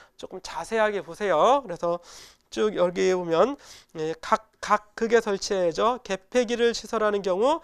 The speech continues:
각 극에 설치하는데, 다음의 경우, 즉 제외죠. 제외 요소, 제외, 제외항입니다. 분기회로형 개폐기에서 접지되어 있는 경우,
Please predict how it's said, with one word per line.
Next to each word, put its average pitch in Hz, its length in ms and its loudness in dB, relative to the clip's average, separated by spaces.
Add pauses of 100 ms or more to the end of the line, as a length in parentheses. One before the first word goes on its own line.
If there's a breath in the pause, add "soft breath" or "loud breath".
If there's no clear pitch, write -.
(320 loud breath)
각 - 300 -2
극에 214 240 0
설치하는데, 208 680 4 (280 loud breath)
다음의 247 480 8
경우, 190 240 0
즉 196 240 -10
제외죠. 202 720 4
제외 190 440 -4
요소, 175 580 -2
제외, 175 400 -4 (240 soft breath)
제외항입니다. 214 920 6 (380 loud breath)
분기회로형 269 1080 2
개폐기에서 233 800 2 (200)
접지되어 294 560 2
있는 285 200 0
경우, 220 600 0